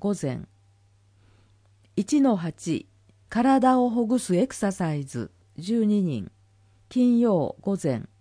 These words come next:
以上、申し込み、問い合わせ先。生きがいセンター戸倉。電話、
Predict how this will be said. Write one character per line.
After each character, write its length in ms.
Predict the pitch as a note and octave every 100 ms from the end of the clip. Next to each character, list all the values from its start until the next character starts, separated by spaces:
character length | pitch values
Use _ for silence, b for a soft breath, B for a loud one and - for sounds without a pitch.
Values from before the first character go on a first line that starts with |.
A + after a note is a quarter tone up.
| _ _ _ _ _ _ _
以 140 | B3+ C#4+
上、 480 | C4 G3 D3 B2+ - _ -
申 240 | A3 B3
し 100 | A#3 -
込 140 | A3+
み、 260 | G#3+ G3+ -
問 220 | - A3+
い 80 | A3+
合 60 | A3
わ 100 | G#3+
せ 140 | G3+
先。 580 | F#3 F#3+ - - F3 - _ _ _ _ _ _ _ _ _
生 80 | A3
き 160 | B3 C#4
が 180 | C#4 C#4
い 60 |
セ 200 | C4+ C#4+
ン 120 | B3
タ 240 | A3 E3 D#3+
ー 20 |
戸 180 | - F#3
倉。 380 | D3+ C3+ A#2 - _ _ _ _ _ _ -
電 300 | G3 A3 G3+
話、 240 | F#3+ D#3